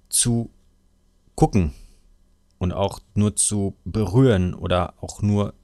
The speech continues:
zu hören quasi. Also mich auf eine achtsame, nur Daseinsebene zurückversetzen, die ja auch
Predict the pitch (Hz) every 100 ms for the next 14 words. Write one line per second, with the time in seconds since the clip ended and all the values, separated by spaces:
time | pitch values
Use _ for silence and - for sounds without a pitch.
0 | - - 90 107 127 98 90 78 - 87
1 | 87 87 80 - 87 92 - 104 - 107
2 | 98 92 - - - 113 - - - 117
3 | 120 117 117 - _ _ _ _ _ 110
4 | 110 87 110 143 110 98 80 101 101 104
5 | - - 107 156 - 101 92 90 - 95
6 | 101 131 107 98 92 160 151 -